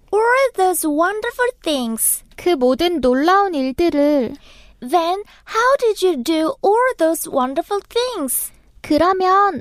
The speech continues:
Speaker 2: 어떻게 그 모든 놀라운 일들을 했죠?
Speaker 1: Ozu took them
Speaker 2: 오즈는 그들을 데려갔다.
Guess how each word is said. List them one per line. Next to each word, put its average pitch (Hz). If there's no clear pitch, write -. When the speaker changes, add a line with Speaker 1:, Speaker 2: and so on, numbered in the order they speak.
Speaker 2:
어떻게 392
그 -
모든 262
놀라운 339
일들을 294
했죠? 320
Speaker 1:
Ozu 320
took 302
them 202
Speaker 2:
오즈는 285
그들을 214
데려갔다. 202